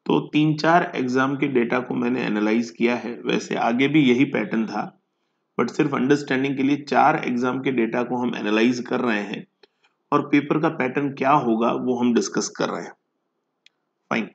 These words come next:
तो basically, और इससे एक आध स्ट्रेटजी भी हमको मिलेगी कि जब हम रिवाइज कर रहे हैं तो कौन सी चीज हमको ध्यान में रखनी है।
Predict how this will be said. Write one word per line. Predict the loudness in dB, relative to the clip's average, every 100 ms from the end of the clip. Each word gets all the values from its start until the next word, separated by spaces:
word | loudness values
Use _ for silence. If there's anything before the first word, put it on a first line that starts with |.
| _ _ _ _ _ _ 0
तो | 2 2 4
basically, | 6 8 6 6 4 2 -4 _ _ _ _ -2
और | 2
इससे | 0 4 4
एक | 4 2
आध | 0
स्ट्रेटजी | -4 0 2 4 4 4
भी | 6
हमको | 4 4 2
मिलेगी | 4 4 4 4 0
कि | 0 0
जब | 2 0
हम | -2 0
रिवाइज | 2 2 2 2 0
कर | -2 -2
रहे | -4
हैं | -6
तो |
कौन | -6 -4 -4
सी | -2 -4
चीज | 0 0
हमको | 0 -2 -2
ध्यान | -2 -2
में | -2 -4
रखनी | -6 -10
है। | -12